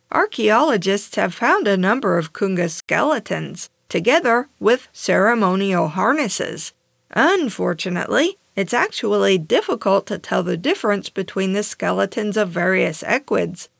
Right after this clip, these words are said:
including horses, donkeys, zebras, and various hybrid offspring like mules. All scientists could determine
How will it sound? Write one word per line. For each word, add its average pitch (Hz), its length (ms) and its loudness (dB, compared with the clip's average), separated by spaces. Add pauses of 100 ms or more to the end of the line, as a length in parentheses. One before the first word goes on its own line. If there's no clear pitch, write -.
including 214 640 2
horses, 185 640 -2 (140)
donkeys, 240 640 0 (100)
zebras, 180 580 0 (160)
and 302 220 0
various 220 600 2
hybrid 180 420 0
offspring 196 680 0
like 185 360 -2
mules. 220 580 -2 (400)
All 415 240 2
scientists 214 720 0
could 165 340 -4
determine 220 680 0